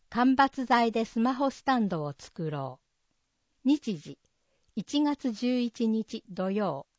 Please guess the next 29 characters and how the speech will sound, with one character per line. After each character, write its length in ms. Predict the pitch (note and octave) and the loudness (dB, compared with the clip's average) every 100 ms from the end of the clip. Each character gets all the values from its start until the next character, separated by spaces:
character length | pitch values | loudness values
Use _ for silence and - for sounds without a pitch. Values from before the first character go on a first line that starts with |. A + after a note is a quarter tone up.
| _ _ - | _ _ -6
午 180 | A3+ C#4+ B3+ | 2 2 2
前 260 | F#3 D3+ | 0 -2
十 260 | D3 C4 A#3 | 0 0 0
時 160 | - | -4
か 160 | - D3 | -8 -8
ら 140 | D3 | -8
正 340 | - G#3+ F3 C#3+ | -8 -4 -4 -4
午。 220 | C3+ - _ _ _ _ _ _ _ _ - | -10 -14 _ _ _ _ _ _ _ _ 2
講 240 | D4 A3+ | 4 4
師、 300 | - - - _ _ _ _ | 0 -14 -18 _ _ _ _
宮 260 | G3+ A#3 C#4 | 2 4 6
村 280 | C4+ C4 A#3+ | 4 4 2
蓮 300 | A#3+ B3+ G3+ | 2 2 0
理 120 | D3 | -4
さ 240 | - D#3 | -10 -10
ん、 180 | C#3 D3 _ _ _ - | -10 -12 _ _ _ -4
東 200 | B3 B3+ - | 0 2 4
京 200 | B3+ A3+ | 2 4
学 280 | A3+ B3 | 2 0
芸 220 | A3+ A3 G3 | 0 0 0
大 240 | F#3 D#3+ | -2 -2
学 340 | D3 - D3+ - | -6 -10 -16 -12
附 140 | G3+ | -8
属 320 | A#3 A#3+ B3 | -4 -4 -4
小 180 | - G3+ | -4 -2
金 280 | A3+ A3 A3+ | -2 0 -2
井 80 | G#3+ | -4
中 260 | - G3+ | -4 -2
学 200 | G3 F#3+ | -2 -4